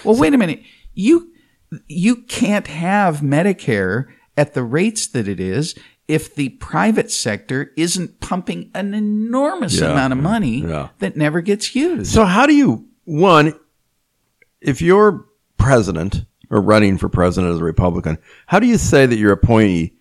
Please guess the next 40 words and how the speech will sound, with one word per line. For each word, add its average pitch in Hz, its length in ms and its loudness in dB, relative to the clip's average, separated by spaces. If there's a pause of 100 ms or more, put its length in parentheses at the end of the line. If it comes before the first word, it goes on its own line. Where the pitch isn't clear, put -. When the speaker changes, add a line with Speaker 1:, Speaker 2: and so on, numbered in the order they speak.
(220)
Speaker 2:
isn't 127 260 2
going 101 220 2
to 92 80 -2
take 98 220 2
away 92 180 2
your 87 120 0
health 98 300 0
care? 60 300 -4 (1300)
Speaker 1:
I, - 260 -6
I 107 220 -6 (260)
Speaker 2:
To 113 100 4
the 101 80 4
pop-, 101 440 2
to - 120 -4
the 95 60 2
pop-, - 380 0 (440)
Speaker 1:
the 151 480 -4
Democrats 190 300 -2
Speaker 2:
general 120 280 6
Speaker 1:
can - 100 6
Speaker 2:
public. 113 220 4
Speaker 1:
scream 165 160 0
about 117 300 -2
that, 117 220 -4
but 139 120 -6
your 143 140 -4
health 165 280 -4
care, 139 320 -2
for - 160 -4
the 143 100 -4
general 196 360 2
population, 139 640 -2
Speaker 2:
Yeah. 104 80 -4
Speaker 1:
your 110 40 -4
health 127 260 -4
care 120 160 -6
comes 107 280 -6
from 104 220 -8
your 104 140 -6
employer. 90 540 -8